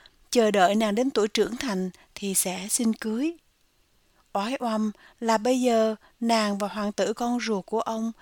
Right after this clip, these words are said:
đã yêu nhau. Tôi đã quên hết tình tiết vở cải lương ngang trái, nhưng mấy lời thoại ngắn ngủi của nghệ sĩ Trường Xuân tỏ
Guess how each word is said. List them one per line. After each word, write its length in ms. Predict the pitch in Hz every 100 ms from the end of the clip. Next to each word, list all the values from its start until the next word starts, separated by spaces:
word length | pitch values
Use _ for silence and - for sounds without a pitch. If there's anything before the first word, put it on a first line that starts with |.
| - _
đã 320 | 185 165 170 -
yêu 240 | 254 226
nhau. 420 | 214 214 202 214 190 _ _ _ _ _ _ - - -
Tôi 320 | 240 220 214
đã 160 | 196 220
quên 280 | - 254 247
hết 220 | 277 -
tình 220 | 226 196
tiết 220 | 240 302
vở 120 | -
cải 240 | 190 - 214
lương 300 | 247 240 240
ngang 220 | 233 226
trái, 460 | - 226 214 294 339 _ - - -
nhưng 300 | 269 269 254
mấy 100 | 277
lời 200 | 339 240
thoại 260 | 214 208 196
ngắn 220 | 220 285
ngủi 240 | 285 202
của 120 | 214
nghệ 180 | 226 220
sĩ 220 | 196 196 214
Trường 300 | - 220 202
Xuân 380 | - 254 247
tỏ 220 | 247 196